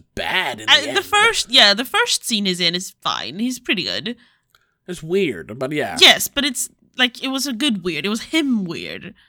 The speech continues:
Speaker 1: Sure.
Speaker 2: Uh, you, you were supposed to get these weird vibes 'cause he, he was a weird guy.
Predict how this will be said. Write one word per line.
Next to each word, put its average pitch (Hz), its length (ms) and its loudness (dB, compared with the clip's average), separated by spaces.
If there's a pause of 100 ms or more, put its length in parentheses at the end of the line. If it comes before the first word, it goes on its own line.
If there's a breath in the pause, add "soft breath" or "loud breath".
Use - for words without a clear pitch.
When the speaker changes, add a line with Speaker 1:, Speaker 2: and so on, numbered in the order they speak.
(300)
Speaker 1:
Sure. 98 460 -6 (800)
Speaker 2:
Uh, 143 120 -10
you, 240 140 -2
you 247 240 -2
were 277 80 2
supposed 277 320 0
to 247 60 -6
get 214 260 4
these 196 180 -4
weird 196 360 0
vibes 160 400 4
'cause 185 160 -14
he, 196 180 -8
he 214 80 -2
was 208 100 -2
a 190 60 -4
weird 202 260 -2
guy. 160 300 2